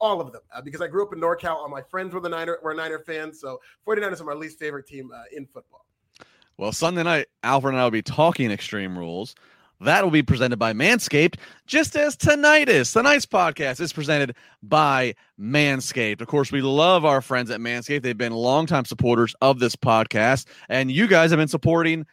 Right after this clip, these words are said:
Speaker 2: Manscaped, which keeps them supported. So it just makes the world go round and round. And Manscaped, of course, if you are new to this, let us catch you up. Manscaped, they are the best in the men's below-the-waist grooming. They are the below-the-waist grooming champions of the world.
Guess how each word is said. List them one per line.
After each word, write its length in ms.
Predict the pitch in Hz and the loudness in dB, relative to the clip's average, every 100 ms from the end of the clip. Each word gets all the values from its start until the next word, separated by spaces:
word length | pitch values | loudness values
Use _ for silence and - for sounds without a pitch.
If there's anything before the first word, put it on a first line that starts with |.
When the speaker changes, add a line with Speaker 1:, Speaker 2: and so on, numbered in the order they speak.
| _ | _
Speaker 2:
Manscaped, 640 | 135 175 269 285 - 185 214 | -2 2 2 2 2 2 2
which 160 | 240 | -2
keeps 220 | - 277 - | 4 4 4
them 120 | 214 | 2
supported. 400 | 156 175 143 123 | 2 -2 0 0
So 80 | 214 | -2
it 80 | |
just 140 | 240 202 | -2 -4
makes 200 | 202 - | -4 -4
the 80 | 170 | -4
world 300 | 160 156 147 | -2 -2 0
go 160 | 135 | 0
round 320 | 127 123 117 | 2 2 2
and 100 | 113 | 0
round. 300 | 110 110 92 - - - | 0 0 0 -6 -18 -2
And 180 | 135 147 | 0 4
Manscaped, 440 | 208 208 214 190 - - | 6 6 6 4 2 -4
of 80 | 175 | 2
course, 240 | 202 180 - _ - | 4 4 -2 _ -6
if 140 | 190 | -2
you 120 | 214 196 | 4 4
are 120 | 175 | 4
new 280 | 170 240 233 | 4 4 4
to 80 | |
this, 340 | 185 220 123 - - _ - | 4 2 0 -10 -18 _ -12
let 240 | 147 185 | -4 -2
us 80 | 160 | -2
catch 260 | - 185 143 | -2 -4 -4
you 80 | |
up. 240 | 143 131 - _ _ _ | -2 -2 -4 _ _ _
Manscaped, 520 | - 202 208 - 120 92 _ | 0 4 4 2 -4 -4 _
they 120 | 151 | -4
are 120 | 175 165 | -2 -2
the 100 | 160 | -4
best 480 | 117 208 180 - | 0 2 2 -2
in 160 | - 156 | -6 -4
the 180 | 147 147 | 0 0
men's 440 | 143 185 196 185 | 2 2 2 0
below-the-waist 840 | 156 156 165 196 196 190 196 175 | 2 4 6 6 6 6 6 4
grooming. 340 | - 165 139 104 | 2 4 4 2
They 120 | 143 | 2
are 80 | 151 | 0
the 80 | 135 | -2
below-the-waist 960 | 120 120 151 160 175 202 196 190 156 | -6 -4 -4 0 -2 0 0 0 -4
grooming 340 | 139 185 190 180 | -4 -4 -4 -6
champions 560 | - 196 240 269 262 | 0 2 4 4 2
of 220 | 214 220 | 4 2
the 120 | 185 220 | 6 4
world. 680 | 226 220 233 240 226 147 | 4 6 8 8 8 6